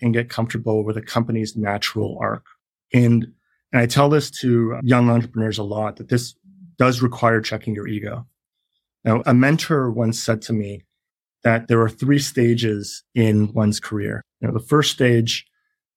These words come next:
where no one believes that what you are proposing is possible. There's the second stage where people believe it's possible,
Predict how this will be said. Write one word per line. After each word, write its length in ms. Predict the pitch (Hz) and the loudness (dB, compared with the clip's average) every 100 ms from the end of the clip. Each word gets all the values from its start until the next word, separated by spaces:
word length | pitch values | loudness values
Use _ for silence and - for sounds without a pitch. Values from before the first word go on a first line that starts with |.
| - | -2
where 280 | 113 117 113 | 2 4 6
no 160 | 113 | 6
one 180 | 131 131 | 6 4
believes 640 | 120 110 110 113 110 - - _ | 4 2 2 0 -2 -6 -18 _
that 160 | 110 113 | -6 -4
what 140 | 127 - | -6 -4
you 180 | 127 117 | 2 2
are 60 | 117 | 2
proposing 460 | - - 110 107 | -2 0 2 2
is 60 | - | -2
possible. 560 | - 104 - - 117 - _ _ _ - | -4 -6 -6 -8 -8 -8 _ _ _ -2
There's 140 | 117 | 0
the 80 | 120 | 0
second 360 | 117 135 135 139 | 0 0 2 0
stage 580 | - 117 107 104 - - | 0 2 2 0 -6 -8
where 360 | 113 107 107 - _ | -2 -2 -2 -8 _
people 260 | 131 123 | -2 0
believe 360 | 120 110 123 143 | 0 2 2 2
it's 140 | 135 | 0
possible, 680 | - 120 120 120 - 123 - | 0 0 0 0 -10 -10 -10